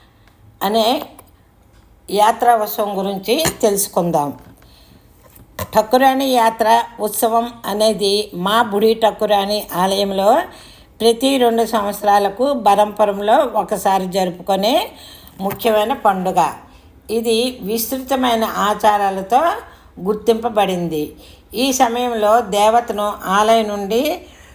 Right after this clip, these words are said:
దేశబెహరా వీధిలోని తాత్కాలిక నివాసానికి ఊరేగింపుగా తీసుకువెళతారు. ఈ ఉత్సవం బరంపురం యొక్క గొప్ప సాంస్కృతిక వారసత్వాన్ని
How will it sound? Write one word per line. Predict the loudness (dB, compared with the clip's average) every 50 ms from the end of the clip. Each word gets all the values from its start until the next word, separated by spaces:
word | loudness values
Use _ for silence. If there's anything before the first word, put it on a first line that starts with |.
| -20 -18 -6
దేశబెహరా | 0 2 4 4 4 2 0 0 2 2 2 2 2 0 2 2 2 2 0 -2 -4 -8 -12 -20 _ _ _ _ _ _ _ _ _ _ _ _ _ _ _ _ _ _ _ _ -20 -20 -20 _ _ _ _ -20 _ _ _ -8
వీధిలోని | -2 2 2 4 4 4 4 4 4 4 4 2 0 -2 -2
తాత్కాలిక | -2 0 2 2 4 2 2 2 2 4 4 4 2 -2 -2 -2
నివాసానికి | -2 -2 0 0 0 0 0 0 -2 -2 -2 -4 -8 -8 -6 -6 -4 -2 -2 -4 -4 -6 -12 -18 -20 -20 -20 -20 -20 _ _ -20 -20 _ _ -20 -20 -20 -20 -20 -20 _ _ _ _ _ -4 2
ఊరేగింపుగా | 4 4 4 4 2 0 -2 -4 -6 -6 -6 -2 0 0 2 2 0 -2 -4 -8 -12 -14 -12 -6
తీసుకువెళతారు. | -2 -2 -2 -2 -4 -2 2 4 4 4 2 0 0 0 0 0 0 -2 -8 -14 -18 -20 -20 -20 -20 -20 -16 -8 -4 0
ఈ | 0 0
ఉత్సవం | 2 0 0 0 0 0 0 2 2 4 2 2 0 -4 -8 -14 -20 -20 _ -20 -20 -20 -20 -20 -20 -20 _ -20 -20 -20 _ _ _ -20 -20 -20 _ _ -20 -20 -10
బరంపురం | -2 0 2 2 2 0 0 2 2 2 2 2
యొక్క | 2 0 0 2 2 2
గొప్ప | 2 2 2 0 2 2 0 0 0 0 2 2
సాంస్కృతిక | 2 0 -2 -2 -2 -4 -4 -6 -8 -8 -8 -6 -4 -4
వారసత్వాన్ని | 0 2 2 2 2 0 -2 -2 -4 -4 -2 -2 0 0 0 0 -2 -4 -4 -4 -4 -6